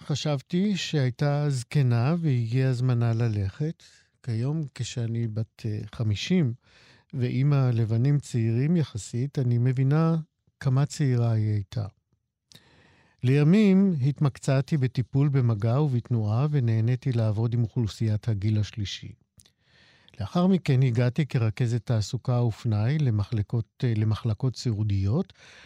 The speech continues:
ובחרתי לחלוק רגעי שמחה והנאה עם אנשים שבתחושתם האישית הגיעו לסוף הדרך. להסב אושר ונחת לאנשים בגילים כאלה ובמצבים שלפעמים נדמים כבלתי אפשריים,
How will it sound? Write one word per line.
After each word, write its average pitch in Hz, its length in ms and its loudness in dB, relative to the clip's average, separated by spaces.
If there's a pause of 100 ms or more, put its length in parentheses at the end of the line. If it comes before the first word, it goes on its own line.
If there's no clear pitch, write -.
(160)
ובחרתי 156 720 2
לחלוק 131 480 2
רגעי 131 420 0
שמחה 135 720 0
והנאה 117 720 2 (520)
עם 123 220 2
אנשים 180 680 2
שבתחושתם 127 880 -2
האישית 175 720 0 (460)
הגיעו 147 520 2 (540)
לסוף 127 420 -2
הדרך. 98 680 -6 (1160)
להסב 185 440 2
אושר 160 640 2
ונחת 131 640 2
לאנשים 113 720 2
בגילים 120 640 2
כאלה 117 640 0
ובמצבים 113 680 0
שלפעמים 123 640 0
נדמים 120 480 2
כבלתי 110 520 0
אפשריים, 143 760 0